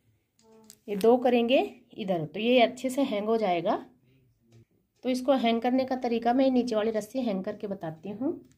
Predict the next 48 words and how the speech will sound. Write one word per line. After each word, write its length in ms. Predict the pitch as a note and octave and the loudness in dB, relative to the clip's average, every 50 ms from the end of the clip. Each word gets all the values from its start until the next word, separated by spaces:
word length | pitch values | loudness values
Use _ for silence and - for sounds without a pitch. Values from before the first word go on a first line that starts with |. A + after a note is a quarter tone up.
| - - _ _ _ _ _ _ _ _ - - - - - - _ _ _ - - - _ _ _ - | -20 -20 _ _ _ _ _ _ _ _ -20 -20 -20 -20 -20 -20 _ _ _ -20 -20 -20 _ _ _ -4
ये 60 | B3 | 0
देखिए 220 | G3+ B3+ B3+ A#3+ A#3 | 2 4 6 6 6
इस 140 | D4 D4 - | 4 4 2
तरीके 220 | D4+ D4+ D4+ D#4 | 2 2 4 4
से 120 | D4+ D#4+ D#4+ | 4 2 4
जो 120 | D4 D4+ | 4 6
है 80 | D4+ D#4 | 6 6
रस्सी 380 | C#4+ A#3+ - - - D4+ D4+ D4 | 4 2 -2 0 2 2 4 4
हम 260 | A3 A3+ G#3+ A3 A3+ | 4 2 0 0 0
बना 180 | A#3 A#3 A#3 A#3 | 0 0 0 0
के 120 | A#3 C#4 | -2 -4
पहले 240 | - - A#3+ C4 C4 | -4 -2 -2 -2 -2
तैयार 300 | B3+ A#3+ A3+ F#3+ F#3+ A3 | 0 0 0 0 0 -2
कर 140 | A3+ B3 A3+ | -4 -6 -6
रखे 280 | G3 F#3+ F#3+ - - G#3+ | -6 -6 -8 -8 -8 -6
हैं। 160 | A3+ C#4 E4+ - - - - _ _ _ _ - | -4 -4 -4 -6 -8 -16 -20 _ _ _ _ -6
तो 60 | C4 | 0
हमें 200 | A#3 B3+ B3+ C4 B3+ | 2 4 4 4 4
क्या 140 | D4 C4+ | 2 0
करना 200 | C4 - B3+ C4 | 0 0 0 0
है, 60 | C4+ B3+ | 0 0
दो 460 | G#3 G#3 A#3 B3 C4 C#4 D4 D#4 D#4+ | 2 2 4 4 4 4 2 2 0
वायर 420 | C#4 A#3+ F#3+ F3+ F#3 A3 B3+ B3 - - | 0 -2 -2 -2 -2 -4 -4 -6 -8 -10
इस 160 | B3+ - - | -12 -10 -8
साइड 240 | - G#3 F3+ F3 F#3 | -6 -6 -4 -4 -4
में 80 | G3 G3+ | -4 -2
लेने 260 | G#3 G3 F#3+ F#3 F#3+ | -2 -2 -2 -2 -4
हैं, 160 | F#3+ A3+ A3 - | -4 -6 -6 -8
पीछे 260 | G#3+ G3 - - F#3 | -8 -10 -6 -6 -6
की 60 | F#3 | -6
साइड 220 | - - A3 A3+ B3 | -4 -4 -4 -2 -2
में, 180 | C4 B3+ A3 F#3+ | -2 -2 -2 0
दो 180 | A3+ A#3 B3 B3 | 2 2 2 4
रिंग 220 | A3+ A#3 A3+ A3 | 4 2 2 0
के 120 | G#3+ A#3+ A3+ - | 0 -2 -4 -4
इधर, 280 | - F#3+ D3+ D3+ C#3+ - - _ _ _ _ _ _ _ _ - | -4 -4 -4 -4 -6 -8 -10 _ _ _ _ _ _ _ _ -10
और 100 | G#3 A3 | -8 -6
फिर 320 | A3 - A#3+ A#3 - - - F#3+ | -2 0 0 0 0 -2 -6 -4
जैसे 340 | F#3 A#3 A#3 A#3 A#3 C#4+ C#4 | -2 0 0 2 2 0 0
हर 220 | C#4 - A#3 A3+ | 0 0 0 2
में 140 | A#3 B3 C4 C#4 | 4 4 4 2
हम 180 | C4 C4+ C4 B3 | 2 2 2 2
नोट्स 300 | A3+ G#3+ G#3+ G#3+ - B3+ | 2 2 0 -2 -2 -4
लगाते 360 | A#3 G3+ F#3+ F#3 F#3 - A3+ | -2 -2 -2 -4 -2 0 0
उसी 260 | A3 A#3 A#3 - B3+ B3 | 0 0 -2 -4 -4 -4
तरीके 340 | B3+ A#3 G#3+ G3+ - F#3+ F3+ | -4 -4 -4 -4 -4 -6 -6
से 220 | - - G#3 C4+ F4+ - - - - - | -4 -2 0 0 0 -2 -4 -12 -16 -12
इसमें 520 | A3+ A3+ - - A3 A3+ B3+ D#4 - - | -12 -10 -6 -4 -2 0 0 0 -2 -4